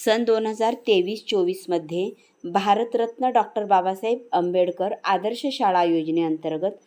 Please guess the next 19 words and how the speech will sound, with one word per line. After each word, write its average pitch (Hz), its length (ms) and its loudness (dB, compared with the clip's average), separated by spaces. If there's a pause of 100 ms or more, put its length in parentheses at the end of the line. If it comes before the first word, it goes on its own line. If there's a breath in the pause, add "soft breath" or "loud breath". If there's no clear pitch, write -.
(340 soft breath)
मुख्यमंत्री 247 720 0
माझी 214 400 0
शाळा 220 360 2
सुंदर 196 440 -4
शाळा 165 340 -4 (480 soft breath)
हे 262 120 0 (140)
अनोखे 208 540 -2
स्पर्धात्मक 190 760 -4
अभियान 185 500 -2 (420 soft breath)
राज्यातील 208 640 -4
सर्व 240 420 -4
माध्यमांच्या, 185 840 -2 (380 soft breath)
सर्व 254 460 -2
व्यवस्थापनांच्या 190 1080 -2
शाळांकरिता 180 840 0 (580 soft breath)
एक 262 440 0 (560)
जानेवारी 196 480 0
दोन 190 260 0
हजार 175 320 -2